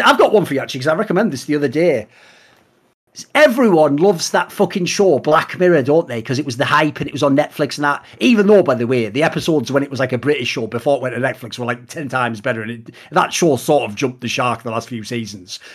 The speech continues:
But what people don't know is, at the same time when that popped off on Netflix, a bunch of the other T V type publisher people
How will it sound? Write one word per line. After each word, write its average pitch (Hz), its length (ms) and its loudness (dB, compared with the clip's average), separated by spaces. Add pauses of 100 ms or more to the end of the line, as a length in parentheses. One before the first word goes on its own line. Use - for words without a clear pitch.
(120)
But 220 240 0
what 208 200 2
people 247 260 2
don't 240 260 4
know 196 220 6
is, 113 360 -4 (360)
at 185 100 -2
the 180 80 -2
same 247 360 0
time 240 260 4
when 151 140 0
that - 180 0
popped - 260 2
off 185 180 2
on 123 160 0
Netflix, 127 720 -6
a 156 80 0
bunch 233 360 2
of 202 120 -4
the 175 140 2
other 208 300 4 (320)
T 175 180 2
V 180 320 0 (280)
type 135 360 -6 (480)
publisher 165 440 0
people 123 520 -6